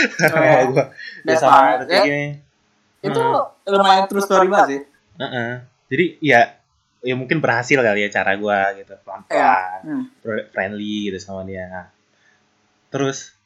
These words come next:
Speaker 2: rilis lah Apex Legend. <laughs> Wah, dua ribu sembilan belas.
Speaker 1: Tahun dua ribu delapan belas juga.
Speaker 2: Dua ribu sembilan belas Apex Legend.
Speaker 1: Delapan belas, Bapak.
Speaker 2: Sembilan belas, kocak kan baru ulang tahun sekarang, dua ribu dua puluh.
Speaker 1: Eh,
Speaker 2: Februari.
Speaker 1: sebelumnya?
Speaker 2: Februari dua ribu sembilan belas,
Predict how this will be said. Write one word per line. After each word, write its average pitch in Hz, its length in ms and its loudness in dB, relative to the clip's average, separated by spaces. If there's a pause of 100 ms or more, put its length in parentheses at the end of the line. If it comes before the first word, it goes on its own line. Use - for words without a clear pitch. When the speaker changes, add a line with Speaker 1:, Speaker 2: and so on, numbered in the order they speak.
Speaker 2:
rilis 113 340 -6
lah 101 200 -10 (220)
Apex - 640 -8
Legend. 127 840 -2
<laughs> 175 160 4
Wah, 143 580 2 (460)
dua 117 160 -4
ribu 117 160 0
sembilan - 160 10
belas. - 0 -
Speaker 1:
Tahun 196 320 6
dua 190 260 6
ribu 190 300 -2 (200)
delapan 151 380 0
belas 175 220 2
juga. 233 200 2 (240)
Speaker 2:
Dua 147 140 2
ribu 156 140 4
sembilan 160 200 2
belas 247 380 4
Apex 214 180 -6
Legend. 208 440 -2
Speaker 1:
Delapan 202 240 0
belas, 285 240 2
Bapak. 240 440 0 (200)
Speaker 2:
Sembilan 202 380 2
belas, 220 340 6
kocak 190 400 -2
kan 214 160 4
baru 196 180 6
ulang 185 200 4
tahun 220 200 2
sekarang, 175 280 0
dua 135 100 2
ribu 127 140 -2
dua 135 120 -4
puluh. 175 240 -2 (720)
Speaker 1:
Eh, 208 80 -10
Speaker 2:
Februari. 160 460 4
Speaker 1:
sebelumnya? - 520 -10
Speaker 2:
Februari 175 440 6
dua 165 120 2
ribu 160 100 0
sembilan 156 240 -4
belas, 165 200 4